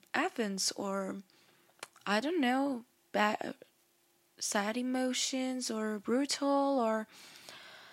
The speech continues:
even things that put you down, and then you're here like, "But anyway, I'm not hurt. I already thought I was unworthy." You know what I mean?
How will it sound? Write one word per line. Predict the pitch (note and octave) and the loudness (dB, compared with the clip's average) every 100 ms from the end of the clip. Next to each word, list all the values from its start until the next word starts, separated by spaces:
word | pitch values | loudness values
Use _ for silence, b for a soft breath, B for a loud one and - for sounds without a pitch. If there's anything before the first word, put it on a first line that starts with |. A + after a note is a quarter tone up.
| B B _ | B B _
even | B3 A#3 A#3+ B3+ A#3+ A#3 A3+ - | 2 4 4 2 2 -4 -6 -2
things | B3+ B3 - | 0 0 0
that | A3+ A3 - | 2 2 -2
put | - - | -10 -2
you | A#3 | -2
down, | G#3 A3+ A#3 A#3 | 2 2 4 2
and | G#3+ G3+ | -2 -2
then | G#3+ A3 A3+ - _ | -2 -2 -4 -8 _
you're | - A3 | -2 0
here | G#3+ G#3+ | 0 -2
like, | G#3+ G3 | -2 2
"But | A3 G#3+ - - | 2 2 -2 -2
anyway, | D4+ D#4 E4+ E4+ - | 2 4 4 4 4
I'm | A3 | 0
not | B3+ A3+ | 2 2
hurt. | G#3+ C4+ - - _ - | 4 2 0 -6 _ 0
I | A#3 | 2
already | B3+ C#4+ C4 A#3+ | 4 4 4 2
thought | - B3+ E4 | 2 4 6
I | A3+ | 4
was | G3+ G3 - - _ - | 4 0 -2 -6 _ -2
unworthy." | G3+ F#3+ G3 G3 A3+ D4+ _ - | -2 -2 -2 -2 -4 -4 _ -10
You | G3+ | -6
know | G#3+ B3+ | -4 -4
what | C4 | -4
I | C4+ | -4
mean? | C#4 D4+ | -6 -10